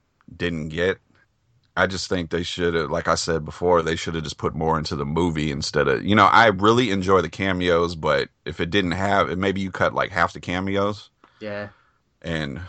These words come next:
Speaker 1: put a little bit more into the story, I probably would have enjoyed it a little bit more. But
Speaker 2: It's
Speaker 1: I do
Speaker 2: different.
Speaker 1: really, I do really respect that, you know, that these, uh, vets put, put their time into making this movie, 'cause, you know, I probably can't make a movie myself. So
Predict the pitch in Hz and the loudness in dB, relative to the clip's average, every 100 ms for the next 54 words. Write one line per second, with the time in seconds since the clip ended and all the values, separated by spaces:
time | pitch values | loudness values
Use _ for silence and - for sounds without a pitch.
0 | - _ _ - 113 101 101 92 92 87 | -18 _ _ -2 2 4 2 2 2 0
1 | 92 90 87 87 78 - 95 92 90 78 | 0 0 -2 -6 -6 2 4 6 6 4
2 | - 143 131 123 107 92 87 87 85 78 | 4 6 6 4 4 2 2 2 2 0
3 | 71 87 85 82 62 69 64 82 82 82 | -4 -2 -2 -4 -6 -4 -4 -6 -8 0
4 | 80 69 - - 95 92 117 113 110 107 | 0 0 -2 2 2 4 4 4 6 6
5 | 95 92 _ _ - 131 139 117 117 104 | 4 -2 _ _ 2 4 4 4 4 4
6 | 101 - 98 85 87 80 - 92 82 80 | -2 2 4 4 -2 -4 -8 -6 -4 -4
7 | 80 _ _ _ _ _ _ _ 87 85 | -6 _ _ _ _ _ _ _ 0 0
8 | 85 82 80 - 82 80 76 78 - 95 | 0 -6 -10 0 2 2 0 -4 2 2
9 | - - 90 - 95 87 80 - 80 82 | 2 -4 -4 -4 -6 -4 -4 0 0 0
10 | 80 82 78 85 80 76 78 80 76 78 | -6 -6 -6 -8 -8 -8 -8 -8 -6 -4
11 | 76 78 80 73 69 - 78 82 58 - | -4 -4 -2 0 0 2 2 2 -2 -4
12 | 73 71 64 _ - 57 67 - 67 69 | -2 -4 -14 _ -12 -8 -8 -8 -8 -8
13 | 71 76 71 76 64 69 - - - 71 | -6 -6 -4 0 0 0 -6 -20 -10 -2
14 | 65 62 | 0 0